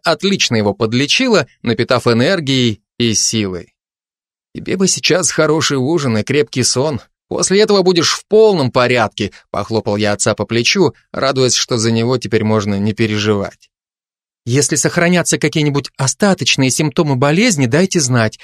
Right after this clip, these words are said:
и я отправлю к вам лучших альгардийских врачей", пообещала девушка. "Алисанна", король по-отечески с большим теплом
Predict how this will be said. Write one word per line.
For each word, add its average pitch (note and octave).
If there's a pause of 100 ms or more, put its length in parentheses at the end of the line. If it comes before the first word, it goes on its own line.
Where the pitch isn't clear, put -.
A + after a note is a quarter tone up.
(120)
и D#3
я C3+
отправлю D#3
к -
вам A#2+
лучших F3
альгардийских D#3
врачей", C3 (340)
пообещала G2+
девушка. - (1000)
"Алисанна", C3+ (300)
король A2+
по-отечески A#2 (180)
с A#2
большим B2
теплом C#3